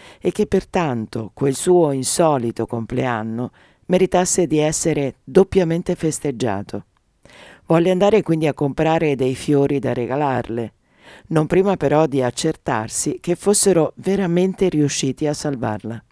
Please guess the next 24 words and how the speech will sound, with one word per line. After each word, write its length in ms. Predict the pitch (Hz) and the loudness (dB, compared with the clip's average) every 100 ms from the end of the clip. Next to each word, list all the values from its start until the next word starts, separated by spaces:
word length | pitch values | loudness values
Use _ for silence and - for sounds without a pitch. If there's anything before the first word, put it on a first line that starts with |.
| _ _ _ _ - - - | _ _ _ _ -20 -20 -8
Tornò 340 | - 202 185 165 | 0 2 4 2
quindi 380 | 165 156 139 | 2 0 0
nella 260 | 143 143 139 | -2 -2 -2
cabina 380 | 147 143 160 139 | -2 -2 -2 -2
telefonica 680 | 143 147 196 202 190 156 143 | -2 -4 0 0 0 0 0
per 200 | 156 - | -2 0
telefonare 680 | 175 180 175 165 165 165 | 0 0 0 0 2 2
al 100 | 147 | 0
centralino 680 | 135 170 170 156 147 143 147 | 0 -2 -2 -2 0 0 0
dell'ospedale, 880 | 139 127 131 - 139 123 120 117 120 - - - - | 0 0 0 -2 -4 -2 -4 -6 -8 -12 -20 -20 -6
ma 260 | 170 175 175 | -2 0 0
trovandolo 560 | 185 175 185 180 156 | 0 0 0 2 2
occupato 640 | 123 - 123 127 113 110 135 | 2 -2 -4 -2 -2 -4 -4
non 180 | 143 156 | -4 -4
ebbe 220 | 151 143 | -4 -2
la 140 | 135 | -4
pazienza 720 | 131 147 - 135 127 127 156 - - - - - | -2 -4 -4 -4 -4 -6 -6 -8 -16 -20 -20 -8
di 260 | 175 170 165 | 2 4 4
aspettare 720 | 160 - 175 - 143 123 147 | 0 0 -2 0 -2 0 -4
che 140 | 147 | -4
la 140 | 143 143 | -4 -2
linea 360 | 139 127 131 | -2 -4 -4
si 140 | 139 139 | -6 -4
liberasse. 760 | 143 131 131 107 - - 113 | -2 -2 -4 -6 -8 -8 -10